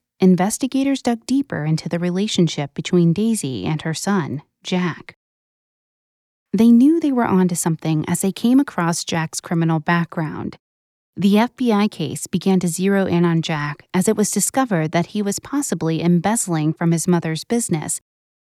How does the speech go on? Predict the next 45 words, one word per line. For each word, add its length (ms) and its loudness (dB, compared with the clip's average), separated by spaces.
and 120 4
even 300 4
stood 420 0
to 80 -4
gain 220 4
a 100 0
large 440 0
inheritance 680 -2
in 60 4
the 160 4
event 340 0
of 100 -8
her 140 -4
death. 480 -4
On 80 4
November 380 0
tenth, 460 -4
Jack 280 0
was 140 -4
brought 240 -2
in 100 4
for 140 -6
questioning, 720 -6
and 100 4
he 80 4
was 160 -2
pretty 400 -4
direct 480 -2
initially, 720 -2
telling 280 0
about 280 -2
his 120 -4
upbringing, 640 -2
but 220 -4
stopping 460 0
short 320 -4
of 120 -4
confessing 680 0
to 100 -8
the 100 0
vandalism 720 0
at 140 -6
the 60 -4
family 360 -2
businesses. 840 -4